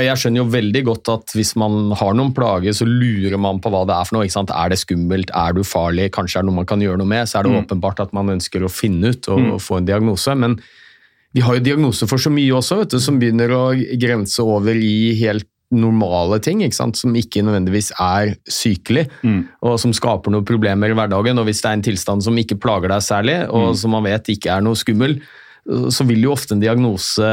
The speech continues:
Speaker 1: kanskje være med på å sykeliggjøre noe som
Speaker 2: Ja.
Speaker 1: faktisk er ganske normalt.
Speaker 2: Ja, ikke sant?
Speaker 1: Og, og det er jo sånn vi har i helsevesenet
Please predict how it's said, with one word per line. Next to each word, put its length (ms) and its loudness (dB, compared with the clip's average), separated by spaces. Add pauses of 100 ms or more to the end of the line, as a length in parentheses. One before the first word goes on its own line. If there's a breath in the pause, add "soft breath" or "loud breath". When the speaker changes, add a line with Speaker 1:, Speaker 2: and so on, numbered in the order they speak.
(540)
Speaker 1:
kanskje 320 -2
være 80 0
med 80 -2
på 80 -4
å 80 -2
sykeliggjøre 640 0
noe 180 0
som 300 -2
Speaker 2:
Ja. 120 2
Speaker 1:
faktisk 280 -2
er 140 0
ganske 420 -2
normalt. 600 2
Speaker 2:
Ja, 80 0 (260)
ikke 140 0
sant? 180 -2 (140)
Speaker 1:
Og, 180 2
og 60 0
det 100 4
er 120 2
jo 60 2
sånn 180 0
vi 80 2
har 140 2
i 60 2
helsevesenet 500 -2